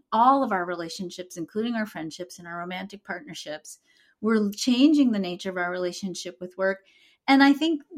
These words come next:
there's something innate in the cyclical nature of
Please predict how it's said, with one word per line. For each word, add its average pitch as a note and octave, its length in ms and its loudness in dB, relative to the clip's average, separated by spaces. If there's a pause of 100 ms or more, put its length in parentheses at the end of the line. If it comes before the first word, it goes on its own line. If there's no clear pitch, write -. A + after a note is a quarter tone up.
(120)
there's C4 300 2
something D#4+ 680 4 (520)
innate B3 580 4
in A#3 200 0
the G#3 100 0
cyclical C#4+ 640 -2
nature G#3+ 400 0
of F3+ 140 -4